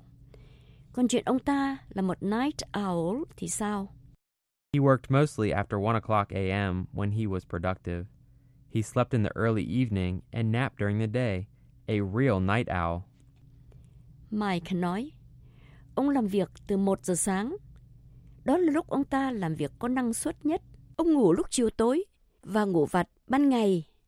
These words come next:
Speaker 1: Thật là một night owl. Has he always been a writer? Ông ngay từ đầu là nhà văn à?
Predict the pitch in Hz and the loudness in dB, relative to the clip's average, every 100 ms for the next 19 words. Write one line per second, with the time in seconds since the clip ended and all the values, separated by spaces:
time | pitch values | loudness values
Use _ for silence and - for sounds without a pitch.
0 | - - - 185 185 160 - 202 240 294 | -6 -4 0 0 0 -2 -2 -2 0 0
1 | 330 _ - 226 233 156 135 107 - _ | -2 _ -8 -6 -4 -4 -2 -4 -6 _
2 | _ _ - - - - - 240 226 220 | _ _ -20 -20 -20 -20 -6 -2 0 0
3 | 196 - 247 320 349 302 294 285 285 302 | -2 0 2 4 2 2 2 2 0 -2
4 | 294 302 330 440 - - - - - - | -2 -2 -4 -6 -14 -20 -20 -20 -20 -20
5 | - - - - 196 240 320 302 226 208 | -20 -20 -16 -4 0 0 -2 0 2 4
6 | 190 185 196 202 240 254 220 127 135 | 2 0 0 0 0 0 0 -2 -6